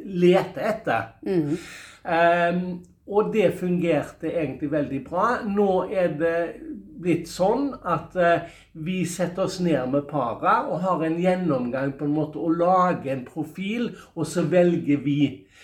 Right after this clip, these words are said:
Speaker 1: Så de, de er med å sette farge på det, men de er ikke direkte med i et utvalg. Men de får lov å lage en profil på det.
Speaker 2: Mm.
Speaker 1: Og det synes vi også er veldig viktig. Grunnen til at det kan være vanskelig når de, fordi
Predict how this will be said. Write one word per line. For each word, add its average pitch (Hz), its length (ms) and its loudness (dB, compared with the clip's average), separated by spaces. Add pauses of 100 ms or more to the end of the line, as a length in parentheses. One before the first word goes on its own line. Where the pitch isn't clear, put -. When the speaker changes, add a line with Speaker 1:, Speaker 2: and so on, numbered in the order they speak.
(140)
Speaker 1:
Så - 180 -8
de, 185 220 -4
de 208 260 0
er 208 80 4
med 214 240 2
å 160 80 2
sette 175 320 -4
farge 190 480 -2
på 143 240 -2
det, 180 220 2
men 180 180 0
de 190 80 0
er 180 80 0
ikke 175 180 -6
direkte 170 640 -4
med 160 300 0
i 135 180 0
et 156 220 0
utvalg. 123 720 -4
Men 156 100 0
de 160 80 0
får 175 160 -4
lov 170 200 2
å 175 60 2
lage 180 380 2
en 131 100 -2
profil 180 600 -6
på 127 160 -4
det. 123 160 0 (320)
Speaker 2:
Mm. 190 180 -6
Speaker 1:
Og 156 100 0
det 190 180 2
synes 208 280 0
vi 220 60 -4
også 143 340 0
er 151 60 4
veldig 147 320 4
viktig. 160 400 -2 (480)
Grunnen 190 360 2
til 180 140 0
at 160 200 -2
det 175 220 -2
kan 170 180 -4
være 165 200 -2
vanskelig 180 500 -4
når 139 200 -2
de, 147 120 4 (560)
fordi 180 260 -4